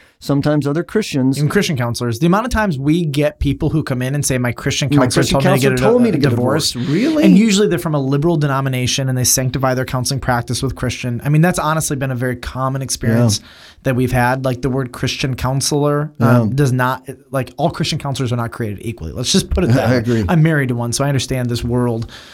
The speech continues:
Speaker 2: um, R-,
Speaker 1: But
Speaker 2: unfortunately, too
Speaker 1: marriage,
Speaker 2: well.
Speaker 1: you know, one of the societal lies that, that Christians and non-Christians have bought into is marriage will make me happy.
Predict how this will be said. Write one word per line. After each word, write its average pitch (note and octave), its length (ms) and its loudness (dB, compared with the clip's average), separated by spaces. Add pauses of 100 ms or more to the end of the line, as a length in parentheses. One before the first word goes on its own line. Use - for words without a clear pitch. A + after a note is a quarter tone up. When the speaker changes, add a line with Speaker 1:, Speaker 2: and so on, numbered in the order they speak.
(220)
Speaker 2:
um, A2 480 -2 (220)
R-, C#3+ 280 -2
Speaker 1:
But - 600 -4
Speaker 2:
unfortunately, E3+ 260 4 (260)
too G3 60 4
Speaker 1:
marriage, - 120 2
Speaker 2:
well. - 80 -2
Speaker 1:
you D#3+ 60 -2
know, D3 100 4
one D3 220 2
of F3+ 100 -2
the F#3+ 120 0
societal C3+ 880 0 (260)
lies G#2 600 0
that, G#2 200 -4 (140)
that G2+ 220 -2 (280)
Christians D3+ 500 0
and C#3 100 2
non-Christians B2 520 -2
have A2 140 0
bought A2 220 0
into A#2+ 400 0 (340)
is B2 200 2
marriage C3 560 2
will B2 120 0
make A#2 260 0
me A2+ 160 0
happy. G2+ 600 -4